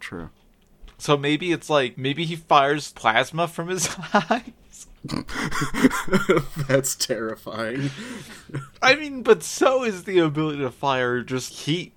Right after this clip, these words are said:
Speaker 2: from your brain. I think so.
Speaker 1: Yeah, that's true.
Speaker 2: So here's the thing.
Speaker 1: Mm-hmm.
Speaker 2: Y-, you can focus a beam of plasma
Speaker 1: Okay.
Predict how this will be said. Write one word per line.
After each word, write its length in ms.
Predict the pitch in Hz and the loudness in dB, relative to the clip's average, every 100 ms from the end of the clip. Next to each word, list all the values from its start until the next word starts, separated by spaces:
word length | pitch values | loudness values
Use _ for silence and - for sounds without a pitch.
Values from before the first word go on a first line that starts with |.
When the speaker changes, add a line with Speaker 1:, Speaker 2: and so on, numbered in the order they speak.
| - | -16
Speaker 2:
from 260 | - 117 110 | -12 -10 -10
your 160 | 98 - _ - | -12 -16 _ -4
brain. 520 | 123 147 151 123 104 | 0 0 -2 -6 0
I 120 | 185 | 0
think 380 | 196 247 220 - | 0 -4 -8 -12
so. 220 | - - 170 | -6 -2 0
Speaker 1:
Yeah, 400 | 185 180 175 156 - | 0 0 -4 -8 -8
that's 280 | 156 - - | -8 -6 -8
true. 380 | - 85 73 - | -8 -10 -12 -16
Speaker 2:
So 260 | - - 165 | -8 0 0
here's 460 | 151 - 214 233 - | 0 -2 -2 -2 -6
the 100 | 160 | -8
thing. 300 | - 110 - | -4 -4 -4
Speaker 1:
Mm-hmm. 380 | 127 120 78 98 - | -8 -8 -12 -14 -14
Speaker 2:
Y-, 180 | 123 113 - | -14 -14 -2
you 220 | 147 208 | 0 2
can 240 | 214 190 | 0 -2
focus 880 | 156 - 147 139 127 123 - - - _ _ - | -2 4 4 4 0 -2 -4 -16 -20 _ _ 0
a 100 | 120 | 0
beam 300 | 104 120 117 | 2 -4 -4
of 180 | 110 - | -8 -10
plasma 680 | - 104 104 - 104 101 104 | -4 -2 -2 -8 -10 -10 -12
Speaker 1:
Okay. 380 | - - 92 87 | -14 -10 -10 -12